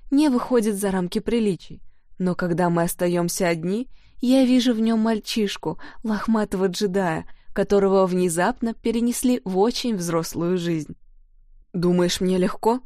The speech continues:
признался он однажды. Когда отец отдал мне финансиста,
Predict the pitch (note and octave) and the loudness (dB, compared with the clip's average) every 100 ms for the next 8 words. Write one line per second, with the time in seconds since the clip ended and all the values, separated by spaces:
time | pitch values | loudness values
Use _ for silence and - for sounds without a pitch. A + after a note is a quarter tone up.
0 | - - - _ - A#3+ A3 G#3 B3 B3 | -14 -20 -20 _ -4 0 2 2 0 0
1 | G3+ F3+ F3 F#3 G3 F#3 E3+ D3+ - - | 0 0 0 2 2 0 -2 -8 -10 -20
2 | - _ - - - F#3 F3+ F#3+ - A#3 | -20 _ -20 -8 -2 2 4 2 2 0
3 | - F#3+ - - E3+ F#3 F3+ F3+ F3+ - | 2 0 0 -2 0 2 2 2 0 0
4 | F3+ F#3+ - B3 - E3 | 0 0 0 -2 -2 -6